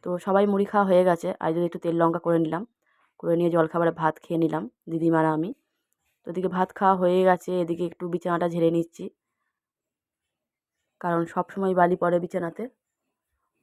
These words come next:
ওই জন্য বিছানাটা ঝেড়ে নিচ্ছি। আর এই বাচ্চা ছেলে তো, ছেলেটা সব সময় যাওয়া আসা করছে খালি পায়ে, আসছে, আর এই যে খাটের ওপর উঠে পড়ছে,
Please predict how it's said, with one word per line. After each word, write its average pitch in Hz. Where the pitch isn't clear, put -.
ওই 180
জন্য 180
বিছানাটা 175
ঝেড়ে 175
নিচ্ছি। 170
আর 180
এই 165
বাচ্চা 165
ছেলে 196
তো, 190
ছেলেটা 175
সব -
সময় 175
যাওয়া 165
আসা 180
করছে 185
খালি 175
পায়ে, 185
আসছে, -
আর -
এই 170
যে 175
খাটের 170
ওপর 170
উঠে 170
পড়ছে, 180